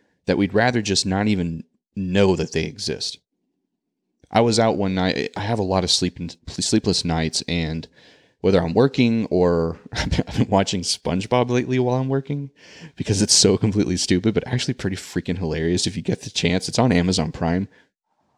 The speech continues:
Hilarious. I, I was telling my wife the other day that th-, they set up the joke and the setup is for the kids. And it's like, "Oh, that's funny. He said that in a funny way."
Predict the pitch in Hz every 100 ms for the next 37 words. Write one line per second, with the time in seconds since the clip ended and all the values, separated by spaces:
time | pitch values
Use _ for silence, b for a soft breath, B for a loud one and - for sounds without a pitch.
0 | _ _ _ _ _ _ _ _ - 131
1 | 170 131 80 - - 104 107 117 147 143
2 | 139 147 123 - 85 85 87 82 90 -
3 | 95 - 101 95 90 90 - - 117 151
4 | - 110 104 87 85 - _ _ _ _
5 | _ _ _ _ _ _ _ 113 90 -
6 | - 120 90 92 87 90 82 - 80 80
7 | 87 - 143 135 104 - 143 110 90 -
8 | 120 117 98 - 104 101 110